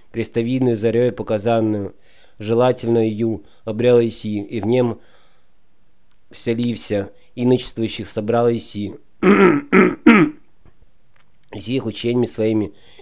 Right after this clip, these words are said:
и околествуя восходную на небо трудолюбче тщался Иси, во-, воздайте к Богу, ему же молися,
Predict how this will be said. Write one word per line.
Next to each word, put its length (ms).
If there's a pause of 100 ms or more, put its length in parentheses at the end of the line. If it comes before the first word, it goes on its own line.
и 60
околествуя 800 (680)
восходную 840 (160)
на 180
небо 360
трудолюбче 1700
тщался 680
Иси, 420 (420)
во-, 300
воздайте 580
к 60
Богу, 520 (180)
ему 260
же 120
молися, 600